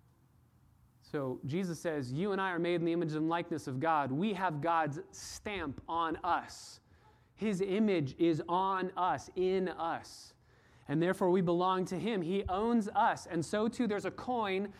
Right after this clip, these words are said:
This denarius has the image and likeness of Caesar on it, and it belongs to him.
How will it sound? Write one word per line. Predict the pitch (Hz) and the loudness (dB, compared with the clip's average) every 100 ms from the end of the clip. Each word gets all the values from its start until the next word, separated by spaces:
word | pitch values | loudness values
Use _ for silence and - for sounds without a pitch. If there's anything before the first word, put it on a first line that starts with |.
| - - | -14 -4
This | 185 | -4
denarius | - 202 202 226 226 - | 0 0 2 2 0 -4
has | - 233 240 202 185 185 - - - 151 | -2 2 2 2 0 -2 -10 -20 -10 -2
the | 180 | 0
image | 190 214 247 202 | 2 4 4 2
and | 196 | 2
likeness | 196 208 208 202 | 4 2 0 -4
of | 190 | -4
Caesar | - 247 226 196 | 0 0 2 2
on | 190 | 0
it, | 208 | 0
and | 196 | 0
it | 185 | 2
belongs | 196 202 220 202 | 4 4 2 0
to | 208 | -2
him. | 190 214 175 | 0 0 -2